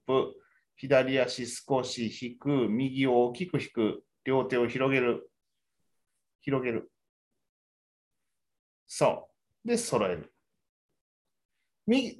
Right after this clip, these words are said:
手のタイミングが、左、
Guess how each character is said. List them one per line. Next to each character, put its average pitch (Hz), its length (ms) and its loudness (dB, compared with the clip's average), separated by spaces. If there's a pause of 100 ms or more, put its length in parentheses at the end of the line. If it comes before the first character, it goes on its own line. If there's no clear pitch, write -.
手 262 140 4
の 269 120 6
タ 196 220 8
イ 196 40 6
ミ 196 140 4
ン 190 80 4
グ 175 160 4
が、 175 380 6 (1800)
左、 196 880 0